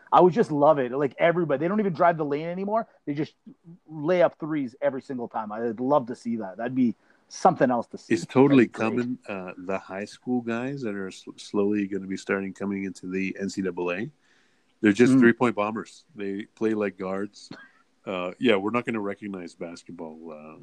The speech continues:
Speaker 2: uh, <laughs> soon. Uh, so I'll go to the teams now.
Speaker 1: Mm-hmm.
Speaker 2: Um, the stat I like to see is net rating.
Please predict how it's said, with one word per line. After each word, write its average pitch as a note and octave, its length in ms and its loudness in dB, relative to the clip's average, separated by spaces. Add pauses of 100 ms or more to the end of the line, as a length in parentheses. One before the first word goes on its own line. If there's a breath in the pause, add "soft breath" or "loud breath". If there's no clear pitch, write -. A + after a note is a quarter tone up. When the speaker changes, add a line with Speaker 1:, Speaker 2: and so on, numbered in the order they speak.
(120)
Speaker 2:
uh, - 60 -6 (100)
<laughs> - 100 -2
soon. B2+ 520 -4 (880 loud breath)
Uh, A2 220 6
so - 260 2
I'll C3 80 8
go D3+ 180 0
to D3 120 -4
the A#2+ 120 -4
teams E3 480 -6
now. G2 360 -14 (720)
Speaker 1:
Mm-hmm. A2 160 0
Speaker 2:
Um, G#2 380 0 (120)
the G#2 120 -8
stat A#2 360 0
I A#2 60 2
like A2 280 -2
to G2+ 100 -16
see G#2 480 -8
is F2+ 680 -10
net G#2 320 -6
rating. G2+ 480 -4